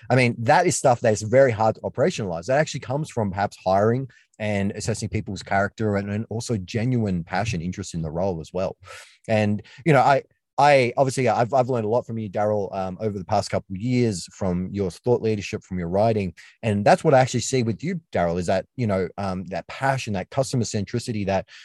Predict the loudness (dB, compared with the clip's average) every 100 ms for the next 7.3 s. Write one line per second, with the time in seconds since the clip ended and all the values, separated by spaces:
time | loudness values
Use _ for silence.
0 | _ 0 4 6 4 0 0 2 2 0
1 | -2 -2 -2 -2 -2 0 0 0 -2 -4
2 | -6 -6 0 0 0 -4 -2 -2 -4 -6
3 | -6 -4 -4 -4 -2 0 0 0 -6 -4
4 | -2 -2 -8 -20 -20 _ 0 4 6 6
5 | 6 4 2 -4 -4 -4 -4 -2 -2 -2
6 | -2 -2 0 0 0 0 -4 -4 0 0
7 | 2 0 -4